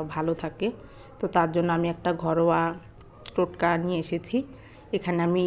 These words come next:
ইনো নিয়ে নিলাম দশ টাকার একটা প্যাকেট, আর এবার এতে শ্যাম্পু দিয়ে দেব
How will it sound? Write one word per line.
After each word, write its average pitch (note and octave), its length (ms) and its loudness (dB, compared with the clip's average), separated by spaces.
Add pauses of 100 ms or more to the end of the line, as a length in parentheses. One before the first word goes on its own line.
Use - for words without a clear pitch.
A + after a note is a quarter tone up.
ইনো F3 200 2
নিয়ে F3 220 0
নিলাম E3+ 380 0
দশ D#3 200 -4
টাকার F3+ 360 -2 (1700)
একটা F3+ 260 -2
প্যাকেট, F3+ 440 2 (760)
আর E3+ 120 4
এবার E3 240 6 (180)
এতে F3 280 2 (1000)
শ্যাম্পু F3 440 2
দিয়ে E3+ 240 4
দেব E3 220 0